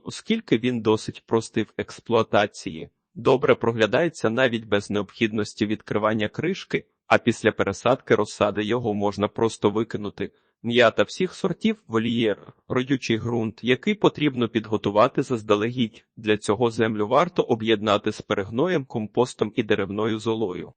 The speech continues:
Також можливе використання звичайного покупного, який підходить для овочів або трав. При цьому, якщо земля буде містити велику кількість вапна, то аромат м'яти стане не таким сильним.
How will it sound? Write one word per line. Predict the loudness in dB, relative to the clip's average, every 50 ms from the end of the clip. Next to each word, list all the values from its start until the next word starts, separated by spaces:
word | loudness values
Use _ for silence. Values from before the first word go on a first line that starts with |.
| _
Також | 4 6 6 6 4 0 0 0
можливе | 0 0 0 2 4 4 4 4 4
використання | 4 4 2 4 4 4 4 4 2 0 0 0 2 2 0
звичайного | -2 -4 -4 -6 -4 -2 0 2 2 2 0 -2 -2 -2 -4
покупного, | -4 -4 -4 -4 -2 -4 -4 0 0 2 2 2 2 2 0 2 2
який | 0 0 0 0 -2 -2
підходить | -2 -4 -6 -8 -4 0 0 2 2 2 0 -2
для | 0 0 0
овочів | 0 2 0 0 0 -2 -2 -4 -4 -4 -2 0
або | 0 0 2 0 -2
трав. | 0 0 2 2 2 2 -2 _ _
При | -6 -4 -4
цьому, | -2 -2 -2 0 0 0 0
якщо | -2 -4 -2 0 0 0
земля | 2 0 -2 -2 0 0 -2 -2
буде | -2 -2 -2 0 0 0 -2
містити | -2 -4 -6 -2 0 0 0 2 0
велику | 0 0 0 0 -2 -2 -2 -4 -4
кількість | -4 -4 -6 -6 -6 -8 -8 -6 -6 -2
вапна, | 0 2 0 2 0 -2 -2 -2 -4 _ _ _ _ _ _
то | 2 2
аромат | 4 4 4 4 4 2 2 0 -2
м'яти | -2 0 0 0 0 0 -2 -6
стане | -2 -2 0 0 0 0 0 -2
не | -2 0
таким | 0 0 0 0 -2 -4 -4
сильним. | -6 -6 -2 -2 0 0 0 -2 -4 -6